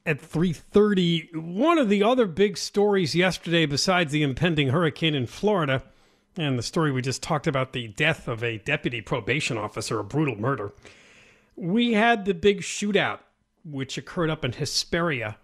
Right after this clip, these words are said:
off the fifteen freeway. This all began on Monday when a man identified as Anthony John Graziano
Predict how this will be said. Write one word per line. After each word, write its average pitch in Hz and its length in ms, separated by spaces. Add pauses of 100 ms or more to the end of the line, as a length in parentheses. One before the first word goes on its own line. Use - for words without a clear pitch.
off 143 200
the 131 80
fifteen 143 600
freeway. 117 640 (800)
This 190 280
all 247 420
began 196 480
on 180 340
Monday 185 840
when 175 240
a 165 80
man 185 320
identified 165 560
as 135 160
Anthony 196 560
John 180 400
Graziano 156 960